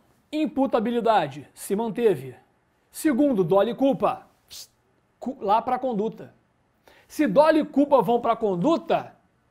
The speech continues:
e dentro do dolo, na teoria psicológica normativa, nós tínhamos a chamada atual consciência da ilicitude, dolo e culpa vão pra conduta, e o que que permanece na culpabilidade?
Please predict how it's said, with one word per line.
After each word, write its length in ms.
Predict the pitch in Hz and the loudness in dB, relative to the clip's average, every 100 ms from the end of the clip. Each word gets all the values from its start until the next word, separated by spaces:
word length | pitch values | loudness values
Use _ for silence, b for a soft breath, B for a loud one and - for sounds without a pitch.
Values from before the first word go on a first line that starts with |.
| _ _ - | _ _ -8
e 80 | |
dentro 460 | 220 165 320 349 302 | -4 -2 -2 0 0
do 120 | 277 | 0
dolo, 600 | 220 208 233 214 151 139 - | 4 6 8 6 2 -8 -12
na 100 | 160 | -6
teoria 340 | 202 170 202 | -2 0 -2
psicológica 420 | 226 - 247 247 | -4 -4 -4 -4
normativa, 560 | 262 254 233 240 220 170 | -6 -4 -4 -4 -6 -4
nós 220 | 208 240 | -4 -4
tínhamos 360 | - 262 262 247 | -6 -6 -4 -4
a 60 | |
chamada 440 | 254 247 220 214 208 | -6 -6 -2 -2 -2
atual 680 | - 320 311 262 262 262 | -2 -2 -2 2 4 4
consciência 600 | - 226 220 - 208 208 | 0 -6 -8 -10 -12 -10
da 120 | 196 180 | -6 -6
ilicitude, 680 | 160 165 269 302 330 - _ b b b b b b | -6 -10 -6 -4 -4 -6 _ b b b b b b
dolo 300 | 170 269 269 | 4 6 6
e 40 | |
culpa 380 | 202 233 160 143 | 0 -2 -2 -6
vão 280 | 131 170 320 | -4 0 2
pra 220 | 330 269 - _ _ | 2 -2 -4 _ _
conduta, 480 | - 254 240 262 277 - b b b - | -6 -4 -2 -6 -10 -20 b b b -10
e 40 | |
o 60 | 262 | -8
que 80 | 277 | -8
que 80 | |
permanece 540 | - 262 254 214 220 220 | -8 -6 -4 -4 -8 -6
na 100 | 202 | -8
culpabilidade? 760 | 220 220 262 285 269 320 - | -4 -2 0 2 2 2 -6